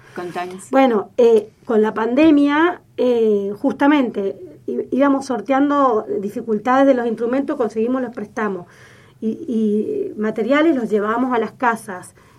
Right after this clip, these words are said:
Speaker 2: eh, para que trabajaran en arte, porque no, no todos tenían materiales. Primero hicimos con materiales domésticos, pero después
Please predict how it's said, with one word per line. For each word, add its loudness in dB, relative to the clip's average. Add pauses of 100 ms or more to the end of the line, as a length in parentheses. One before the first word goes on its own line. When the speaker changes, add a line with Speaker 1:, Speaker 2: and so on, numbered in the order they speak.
(160)
Speaker 2:
eh, -4
para -4
que 0
trabajaran -2
en -2
arte, 2
porque -4
no, -2
no -4
todos 0
tenían 0
materiales. -4
Primero -2
hicimos -4
con -4
materiales -4
domésticos, -2
pero -4
después -4